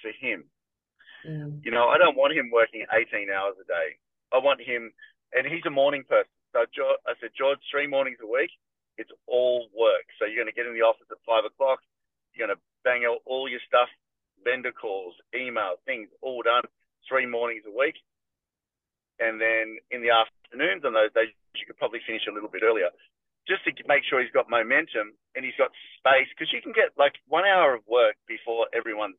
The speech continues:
Speaker 1: there. It's like half a day of work sometimes. Like,
Speaker 2: Mm.
Speaker 1: you can completely focus and get everything done, 'cause this business is all about momentum. And what many agents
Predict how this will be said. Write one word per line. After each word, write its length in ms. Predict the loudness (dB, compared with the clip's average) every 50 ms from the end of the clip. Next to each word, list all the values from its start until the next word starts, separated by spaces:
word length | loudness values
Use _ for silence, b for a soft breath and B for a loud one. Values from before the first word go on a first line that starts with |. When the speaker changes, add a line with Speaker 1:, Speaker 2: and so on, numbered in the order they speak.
| 0
Speaker 1:
there. 280 | 4 4 4 4 2 -2 _ _ _ _ _ _ -20
It's 140 | -8 -4
like 200 | -2 -2 -2 -4
half 240 | -2 -2 -2 -2 -2 -4
a 40 | -4
day 160 | -2 -2 0 -2
of 100 | -2 -2
work 260 | 0 0 0 0 -2 -6
sometimes. 340 | -10 -10 -10 -12 -16 -16 -16 _ _ _ _ _ _ _ _ B B B B B B
Like, 160 | 0 0 2 2
Speaker 2:
Mm. 40 | 0
Speaker 1:
you 40 | -4
can 180 | -6 -8 -12 -14 _ _ _
completely 640 | -18 -18 -16 -16 -10 -4 -2 -2 -2 -2 -4 -6 -6 0 4
focus 480 | 6 6 6 4 2 -2 -4 -4 -6 -12 _ _ -10
and 140 | -8 -2 0
get 160 | 0 0 0 _ _ 0
everything 540 | 0 0 0 -4 -8 -8 -10 -12 -12 -4
done, 220 | 0 0 0 0 -2 B B B B B B B B B _ _
'cause 100 | -6 -4
this 160 | -2 -2 -2 -2 -2
business 240 | -2 -2 -2 -4 -8 -8
is 80 | -2 2
all 160 | 2 4 4
about 240 | 4 4 4 4 2
momentum. 420 | -2 -4 -4 -6 -8 -8 -12 -16 -16 _ _ _ _ _ _ _ -2
And 200 | -2 -2 0 2
what 200 | 2 2 2 2 _ _ _ _ _ _ _ _ _ _
many 260 | _ -4 -2 0 4 4
agents 320 | 4 4 2 -2 -10 -12